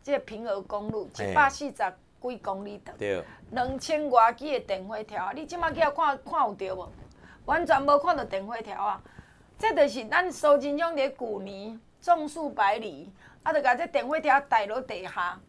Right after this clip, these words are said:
Speaker 1: 对无？
Speaker 2: 电缆电线。
Speaker 1: 电缆电线拢甲带落地下，
Speaker 2: 对。
Speaker 1: 所以你来到平和公路一百四十外公里路，哇，有够开阔，无看到一支电火条。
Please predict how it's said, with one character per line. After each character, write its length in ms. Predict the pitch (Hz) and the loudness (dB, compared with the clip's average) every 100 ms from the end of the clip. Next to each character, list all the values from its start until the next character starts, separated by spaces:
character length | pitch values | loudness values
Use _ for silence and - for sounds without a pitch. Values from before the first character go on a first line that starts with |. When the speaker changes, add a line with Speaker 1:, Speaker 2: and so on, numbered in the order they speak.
| _ | _
Speaker 1:
对 100 | 233 | -6
无？ 160 | - - | -6 -4
Speaker 2:
电 200 | 92 113 | 0 2
缆 180 | 113 | 2
电 200 | 95 80 | 0 -10
线。 160 | 76 78 67 | -10 -12 -2
Speaker 1:
电 200 | 285 311 | 0 2
缆 160 | 359 | 2
电 180 | 294 240 | 0 -4
线 120 | 240 254 | -4 -4
拢 120 | 320 | -4
甲 100 | 294 | -2
带 200 | 233 208 | 0 2
落 120 | 262 | 0
地 180 | 254 190 | -4 -2
下， 220 | 202 196 | 0 0
Speaker 2:
对。 100 | - - - | -2 -8 -4
Speaker 1:
所 180 | 359 | 0
以 80 | 359 | 2
你 60 | 392 | 4
来 140 | 311 | 4
到 120 | 302 349 | 6 4
平 220 | 302 277 | 4 -2
和 120 | 240 | -2
公 220 | 247 269 | 0 -2
路 140 | 262 262 | 0 -2
一 140 | 254 214 - | -4 -8 0
百 180 | 330 | 0
四 180 | 311 349 | 0 -4
十 140 | 254 208 | -2 0
外 140 | 214 | 0
公 200 | 208 233 | -2 -6
里 120 | 262 262 | -4 -2
路， 80 | 220 240 | -2 0
哇， 280 | 254 339 | 2 4
有 20 | 339 | 6
够 60 | |
开 440 | 392 381 - 330 320 | 8 8 6 -4 -6
阔， 220 | - 311 226 - | 6 8 8 6
无 180 | 247 285 | 4 4
看 220 | - 339 | 4 2
到 80 | 320 | 2
一 40 | |
支 240 | - - 226 | -2 -12 -8
电 200 | 196 196 | -8 -6
火 140 | 226 | -8
条。 240 | 214 190 | -8 -10